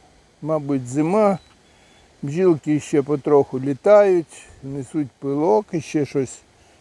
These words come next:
може, і водичку несуть, а може, і десь, може, якісь, якісь квітки виділяють нектар. Ну, це добре.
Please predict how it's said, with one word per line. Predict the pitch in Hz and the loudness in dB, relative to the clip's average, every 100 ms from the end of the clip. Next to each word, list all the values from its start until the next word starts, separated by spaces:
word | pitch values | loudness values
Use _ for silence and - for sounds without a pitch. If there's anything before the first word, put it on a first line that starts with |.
| - | -4
може, | 147 147 143 | 0 2 2
і | |
водичку | 139 139 151 220 - - | 2 -2 -2 -4 -6 -4
несуть, | 196 196 - 202 202 - - _ _ _ _ _ _ _ _ _ _ - | 0 0 -2 -2 -2 -4 -20 _ _ _ _ _ _ _ _ _ _ -4
а | 151 | 0
може, | 170 165 147 151 | 2 2 2 2
і | 143 139 | 2 0
десь, | 139 156 - - - - - - - | 0 -2 -2 -10 -14 -18 -20 -20 -10
може, | 147 143 147 | -6 -2 0
якісь, | 143 131 - 151 120 - - _ | 0 -2 -4 -6 -6 -12 -20 _
якісь | 147 160 170 147 - | -4 -4 -2 -4 -6
квітки | - 170 147 - 147 | -6 -2 -2 -2 -4
виділяють | 147 135 143 151 139 117 117 - _ _ _ _ _ _ _ | -2 -2 0 0 0 -2 -8 -16 _ _ _ _ _ _ _
нектар. | 147 143 127 - 180 214 202 143 - _ _ 117 | -6 -4 -4 -2 2 2 0 -8 -18 _ _ -20
Ну, | 151 233 | -12 -10
це | 156 170 | -4 -4
добре. | 151 135 120 110 101 | 0 -2 -2 -6 -10